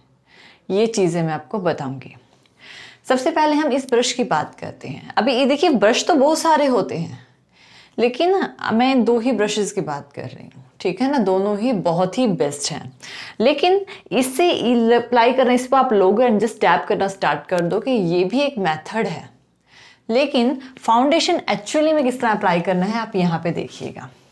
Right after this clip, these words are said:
अब देखिए, एक तो तरीका ये है कि आपने इसकी होल्डिंग कैसे करनी है ब्रश की। अगर आप ब्रश को बैक से होल्ड कर रहे हो किसी भी एप्लीकेशन के लिए, सिर्फ फाउंडेशन की बात नहीं कर रही,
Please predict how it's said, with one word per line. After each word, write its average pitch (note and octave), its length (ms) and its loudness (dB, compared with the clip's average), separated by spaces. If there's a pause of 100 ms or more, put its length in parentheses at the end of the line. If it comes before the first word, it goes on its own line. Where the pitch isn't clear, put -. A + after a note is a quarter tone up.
(580)
अब A#3 120 4
देखिए, D4 300 2
एक C4 360 2
तो D#4 100 2
तरीका D4+ 320 2
ये C#4 200 4
है A#3 160 4
कि C4 160 0
आपने B3+ 420 2
इसकी C4 260 -2
होल्डिंग A3+ 560 2
कैसे F#3 260 -4
करनी D#3+ 300 -2
है G#3+ 220 -2
ब्रश D3 240 -4
की। - 260 -20 (800)
अगर C4+ 220 2
आप D#4 120 2
ब्रश B3+ 220 2
को D#4 140 0
बैक F3+ 320 0
से C#4 140 -2
होल्ड F3+ 320 2
कर D3 200 -2
रहे D3 220 -6
हो C3+ 200 -8 (600)
किसी C#4 300 2
भी C#4+ 180 0
एप्लीकेशन G3 640 0
के D3 140 -6
लिए, C#3 180 -10 (140)
सिर्फ B3 160 0
फाउंडेशन F#3 480 0
की A3 60 0
बात E3 300 0
नहीं E3 160 -4
कर F3 160 -2
रही, B3 140 2